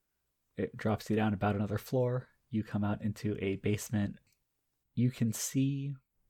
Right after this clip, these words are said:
that it looks like, based on the space above as well, um, there's some doorways on either side of kind of a central area.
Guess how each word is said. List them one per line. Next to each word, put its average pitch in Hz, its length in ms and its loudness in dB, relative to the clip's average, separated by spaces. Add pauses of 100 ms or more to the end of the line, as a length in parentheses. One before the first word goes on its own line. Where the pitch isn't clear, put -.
(280)
that 101 280 2
it 101 200 0
looks - 320 -2
like, 104 260 2 (600)
based 110 260 4
on 101 160 4
the 92 300 0 (380)
space - 360 0
above 101 320 0
as 92 160 -6
well, 107 340 0 (140)
um, 98 340 -4 (880)
there's 107 160 0
some 104 140 0
doorways 127 720 4
on 104 180 -2
either 104 260 0
side 95 360 -2
of 95 80 -6
kind 98 220 -4
of - 80 -4
a 101 80 -2
central 98 400 -2
area. 101 560 -2